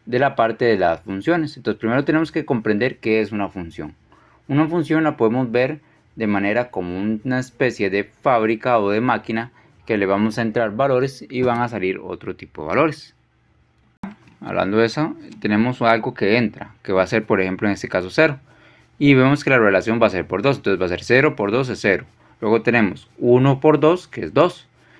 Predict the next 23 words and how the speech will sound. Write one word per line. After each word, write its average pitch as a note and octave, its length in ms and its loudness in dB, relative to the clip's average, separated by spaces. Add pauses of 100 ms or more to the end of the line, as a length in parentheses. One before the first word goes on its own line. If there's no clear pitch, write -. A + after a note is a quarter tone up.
(140)
Luego A2 180 2
tenemos G#2+ 360 -2
siete A2+ 340 2
por C3 180 0
dos, C3 180 0
que - 80 -10
es F2 60 -10
catorce, C#3+ 480 0
luego F#2 280 -4
diez G#2 260 0
por A#2+ 180 -4
dos, B2+ 220 -2
que - 80 -4
es F#2+ 100 -2
veinte. B2+ 320 2
Entonces G2 240 -2
me A#2 60 -2
dice, F#2+ 140 -4
para G2 200 0
una A#2+ 120 0
entrada C3+ 440 2
de G2 140 -6
cincuenta. C3+ 520 -2